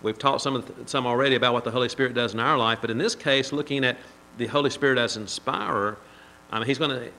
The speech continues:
he's saying, you know, here's to these apostles, they have a special place in the early church as far as the authority that they have. Um, you know, they didn't have the completed word at that time. They could, they could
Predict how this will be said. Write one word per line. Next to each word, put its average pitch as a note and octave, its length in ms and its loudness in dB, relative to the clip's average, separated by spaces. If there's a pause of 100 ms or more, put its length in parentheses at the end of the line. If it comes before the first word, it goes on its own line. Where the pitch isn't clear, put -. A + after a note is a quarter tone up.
(160)
he's B2+ 220 -6
saying, B2+ 340 0 (140)
you B2 80 -8
know, G#2+ 60 -4
here's D3 240 0
to C3+ 100 -2
these A#2 160 -2
apostles, B2+ 560 -4
they C#3 180 -2
have D3 240 0 (200)
a A#2 80 -10
special B2 480 -4
place A2+ 480 -4
in A2 60 -8
the G#2 60 -10
early A2+ 260 -4
church C3 480 -4 (480)
as A2 220 -2
far B2 240 0
as A2+ 100 0
the G#2+ 100 -4
authority C#3 560 0
that A#2+ 100 -6
they B2 180 -2
have. A#2+ 360 -2 (420)
Um, F#2+ 340 -4
you A#2+ 120 -6
know, G#2+ 40 -2
they A#2 80 2
didn't A#2+ 140 -8
have B2+ 80 -2
the A#2+ 80 -4
completed B2+ 440 -4
word B2 200 2
at A2+ 60 -8
that B2 200 -2
time. B2+ 360 -4 (260)
They A2 140 -2
could, A2+ 120 -10
they B2 140 -2
could A2+ 200 -2